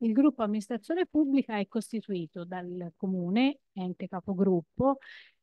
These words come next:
e dalle proprie società ed organismi strumentali partecipati o controllati.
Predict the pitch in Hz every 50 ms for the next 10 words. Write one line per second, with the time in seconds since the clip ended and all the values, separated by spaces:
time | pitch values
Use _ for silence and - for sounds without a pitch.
0 | _ - 311 311 262 269 247 247 254 254 - 262 240 196 - - 208 - - 311
1 | 311 - 370 339 - 247 208 196 208 - - 247 226 208 226 226 214 247 240 262
2 | 269 247 190 185 202 196 - - - 269 302 320 330 277 - - 220 185 190 196
3 | 214 214 202 - 208 196 196 - 269 262 - 311 277 - 196 175 170 - - -
4 | 196 190 180 _ - 185 185 170 - - 180 170 170 165 151 147 151 - _ -
5 | 190 180 -